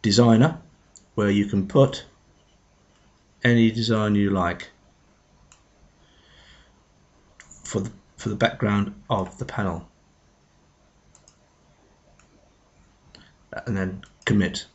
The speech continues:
It's the same sort of controls as the button, uh, the button and background studios of the navbar.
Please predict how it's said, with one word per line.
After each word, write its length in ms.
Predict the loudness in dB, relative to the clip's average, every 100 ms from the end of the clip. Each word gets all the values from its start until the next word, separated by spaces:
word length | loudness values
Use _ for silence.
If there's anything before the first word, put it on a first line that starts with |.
| -18 -18 -8
It's 160 | -4 2
the 60 |
same 240 | 6 8 8
sort 200 | 8 8
of 80 | 6
controls 560 | 6 10 10 10 2 -4
as 580 | 4 6 6 4 2 0 -8 _ -6
the 80 | 0
button, 580 | 6 6 6 -2 -2 -16 _ _ _ _ _ -20 _ _ _ -8
uh, 320 | -4 -2 -4 -12 _ _ -12
the 120 | 2
button 360 | 2 4 -2 -2
and 280 | -2 -2 2
background 640 | 0 2 2 4 4 0 -10 _ _ _ _ _ _ _ _ _ _ _ _ _ _ -4
studios 800 | 0 4 6 6 4 2 0 -4 -6
of 200 | -8 -8 -4
the 80 |
navbar. 580 | -2 0 -2 -4 -4 -4